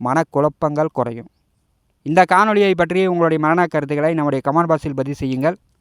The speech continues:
நம்முடைய டி செவன் ஜீரோ ஸ்டுடியோ YouTube சேனலை பார்த்து கொண்டிருக்கக்கூடிய அன்பர்கள்,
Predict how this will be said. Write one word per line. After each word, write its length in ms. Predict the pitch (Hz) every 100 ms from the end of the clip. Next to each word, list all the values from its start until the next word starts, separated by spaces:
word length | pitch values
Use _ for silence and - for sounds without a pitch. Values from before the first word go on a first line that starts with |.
| _ _ _ _ _ _ _
நம்முடைய 260 | 143 185 185 170
டி 80 | 196 202
செவன் 200 | 190 190
ஜீரோ 140 | 180 175
ஸ்டுடியோ 280 | 175 165 170
YouTube 300 | 165 175 185 170
சேனலை 260 | 156 156 147
பார்த்து 180 | 147 160
கொண்டிருக்கக்கூடிய 560 | 170 160 139 143 143 139
அன்பர்கள், 360 | 127 139 151